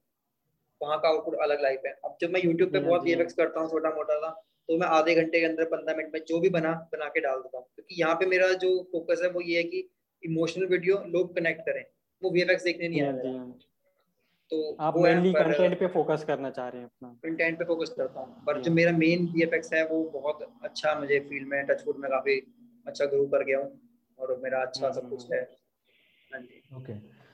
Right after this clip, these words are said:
Speaker 3: मंजित भाई, अभी आपका ये जो जर्नी स्टार्ट हुआ है YouTube से, मतलब बहुत आपने पहले भी बहुत सारी चीजें की, but मेन जो जर्नी आपका YouTube से स्टार्ट हुआ है, तो उसका
Speaker 1: हम्म।
Speaker 3: अल्टीमेट गोल क्या है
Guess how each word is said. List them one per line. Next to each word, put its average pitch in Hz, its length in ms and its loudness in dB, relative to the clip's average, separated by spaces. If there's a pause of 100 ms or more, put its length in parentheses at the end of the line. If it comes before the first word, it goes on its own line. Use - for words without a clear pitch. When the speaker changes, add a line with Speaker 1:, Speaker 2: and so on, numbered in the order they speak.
(240)
Speaker 3:
मंजित 160 260 0
भाई, 208 200 2
अभी 131 300 -2
आपका 120 340 -6
ये 165 120 2
जो 165 140 -2
जर्नी 135 320 0
स्टार्ट 147 360 -2
हुआ 131 220 -8
है 135 220 -10
YouTube 120 360 -4
से, 92 320 -8
मतलब 117 320 -8
बहुत 123 300 0
आपने 127 220 -4
पहले 123 300 -2
भी 151 100 0
बहुत 127 280 -6
सारी 131 160 0
चीजें 127 280 -6
की, 127 120 -8
but 127 260 -4 (100)
मेन 156 280 -2
जो 175 100 -2
जर्नी 156 260 0
आपका 151 320 -2
YouTube 131 360 -4
से 151 100 -4
स्टार्ट 131 300 -4
हुआ 113 280 -2
है, - 280 -14 (420)
तो 165 220 2
उसका 165 360 -6
Speaker 1:
हम्म। 143 160 -2
Speaker 3:
अल्टीमेट 175 480 0
गोल 170 260 4
क्या 131 180 -2
है - 260 -10